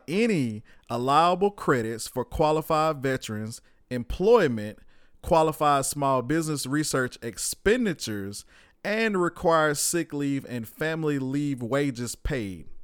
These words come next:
On the wages paid for all employers,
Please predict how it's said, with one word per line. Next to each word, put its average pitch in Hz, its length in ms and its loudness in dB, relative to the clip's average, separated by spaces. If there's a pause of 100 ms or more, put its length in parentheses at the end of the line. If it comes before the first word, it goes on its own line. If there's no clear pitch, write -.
(580)
On 147 180 2
the 135 120 4
wages 165 500 2
paid 151 540 0
for 117 280 -4 (100)
all 185 360 4
employers, 143 1500 2